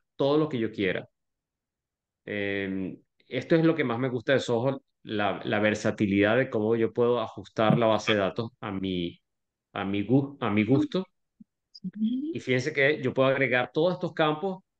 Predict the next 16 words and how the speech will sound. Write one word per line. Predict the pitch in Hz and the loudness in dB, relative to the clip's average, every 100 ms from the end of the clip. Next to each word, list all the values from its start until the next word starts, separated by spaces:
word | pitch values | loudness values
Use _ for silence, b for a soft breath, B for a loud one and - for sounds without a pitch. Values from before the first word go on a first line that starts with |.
| _ | _
al | 131 120 | -4 0
pe-, | 131 143 | 0 2
a | 127 | 2
la | 120 117 | 2 0
ficha | - 214 208 139 | 2 0 2 0
de | - | 0
cada | 120 107 | -2 -2
cliente. | 107 92 78 _ _ _ _ _ _ | -4 -6 -8 _ _ _ _ _ _
¿Se | 107 | -8
dan | 120 | -4
cuenta? | 175 123 101 | 0 0 0
Yo | 104 | -2
puedo | 104 131 | 2 4
agarrar | 143 127 139 165 | 4 2 2 2
y | 151 | 0
traerme | 127 113 117 135 | 0 -2 -2 -6